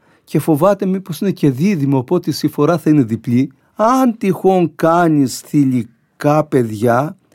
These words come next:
έκβαλε, πέταξε τα. Μην κρατήσεις το κορίτσι. Αυτή η προκατάληψη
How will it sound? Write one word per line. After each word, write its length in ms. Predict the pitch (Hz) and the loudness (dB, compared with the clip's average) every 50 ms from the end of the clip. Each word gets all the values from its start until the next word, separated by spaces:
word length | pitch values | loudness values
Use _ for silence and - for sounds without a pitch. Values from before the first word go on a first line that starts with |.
| _ _ | _ _
έκβαλε, 1120 | - - 170 196 226 247 233 - - - 143 123 117 120 113 110 104 107 110 113 110 - _ _ _ _ _ _ _ _ _ _ _ _ _ _ | 0 2 2 4 4 2 0 -2 -6 -8 -8 -4 -2 0 0 0 0 -2 -6 -10 -12 -16 _ _ _ _ _ _ _ _ _ _ _ _ _ _
πέταξε 880 | - 160 180 196 208 202 - 147 120 110 - - - - - - - - _ | 0 2 2 2 2 0 -4 -8 -10 -10 -10 -14 -14 -12 -12 -12 -12 -14 _
τα. 160 | - - _ _ _ _ _ _ _ _ _ _ _ _ | -20 -20 _ _ _ _ _ _ _ _ _ _ _ _
Μην 320 | - 143 151 190 208 190 | 0 2 2 2 2 0
κρατήσεις 680 | 190 190 185 170 160 156 - 160 147 135 - - - - | 0 0 0 0 0 0 -2 -2 -2 -2 -4 -8 -14 -12
το 100 | 110 101 | -12 -12
κορίτσι. 600 | - - 117 113 123 123 123 - - - - _ _ _ _ _ _ _ _ _ _ _ _ _ _ _ _ | -10 -10 -12 -12 -12 -14 -18 -20 -20 -20 -20 _ _ _ _ _ _ _ _ _ _ _ _ _ _ _ _
Αυτή 840 | - 110 107 - - - _ - 156 156 160 175 175 160 131 113 113 - | -8 -8 -8 -10 -12 -18 _ -6 -2 -2 0 0 0 0 0 0 -2 -6
η 200 | 117 123 117 104 | -6 -6 -6 -8
προκατάληψη 1500 | 104 - - 110 104 98 - 104 101 - - - 107 120 127 127 117 110 110 110 - - - - - 113 - - - | -10 -10 -8 -8 -8 -6 -8 -8 -8 -8 -8 -6 -4 -4 -4 -4 -6 -6 -10 -12 -14 -16 -16 -14 -12 -12 -12 -12 -14